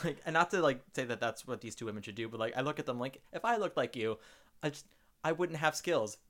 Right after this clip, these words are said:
I would just, I, I would know that everyone would just do everything for me because I am just that god-like <laughs> looking. But I don't wanna objectify them too much, but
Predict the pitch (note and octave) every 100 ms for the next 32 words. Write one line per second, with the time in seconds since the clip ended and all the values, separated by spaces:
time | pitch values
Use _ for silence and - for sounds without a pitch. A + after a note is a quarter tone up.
0 | - B2+ B2 B2 - _ _ C3+ C3+ C3+
1 | C3+ C#3 - C3+ C3+ C3 B2+ A#2 - _
2 | - B2 B2 A#2+ A#2 A2 A2 A#2+ A2 A2
3 | G#2+ G#2+ A#2 G#2+ F#2+ G#2+ A2+ G#2 G2+ G2+
4 | G2+ - G2+ G#2 G#2 G2+ - _ _ -
5 | _ _ _ _ - G#2+ A2 G#2 - -
6 | A2+ F#2 - A#2+ D#3+ - E3+ D3 - -
7 | - A3+ G3+ E3+ - - D#3 C3+ - -
8 | D3+ D#3 D#3 C#3+ B2+ A#2 - A2 G#2+ G#2+
9 | A#2 G2+ - - - A2+ A2+